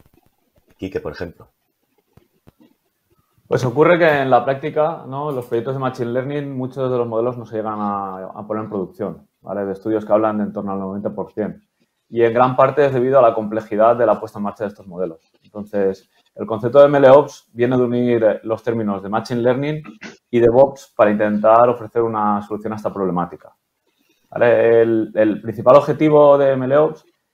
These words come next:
Speaker 2: es el de disponer de procesos estandarizados y automatizados que nos ayuden a gestionar todo el ciclo de vida de, de, de estos modelos. Y de esta manera conseguir,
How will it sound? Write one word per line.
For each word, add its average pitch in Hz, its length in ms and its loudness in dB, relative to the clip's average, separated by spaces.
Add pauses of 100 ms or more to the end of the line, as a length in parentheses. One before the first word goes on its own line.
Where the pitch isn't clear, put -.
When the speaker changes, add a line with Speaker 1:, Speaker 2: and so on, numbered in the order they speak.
(240)
Speaker 2:
es 120 460 4
el 113 220 -2
de 107 100 -2
disponer 110 420 -4
de 107 200 2
procesos 107 320 -10
estandarizados 123 600 0
y 120 40 0
automatizados 113 800 -2 (360)
que - 60 -12
nos 107 160 -8
ayuden 113 200 2
a 120 40 0
gestionar 117 380 -4
todo 120 100 2
el 104 140 -2
ciclo 110 240 0
de 98 80 0
vida 107 280 2
de, 92 420 -2
de, 95 320 -8
de 98 100 -14
estos 104 220 -18
modelos. 90 360 -6 (420)
Y 120 80 -10
de 110 60 2
esta 113 160 0
manera 113 400 4
conseguir, 113 500 -2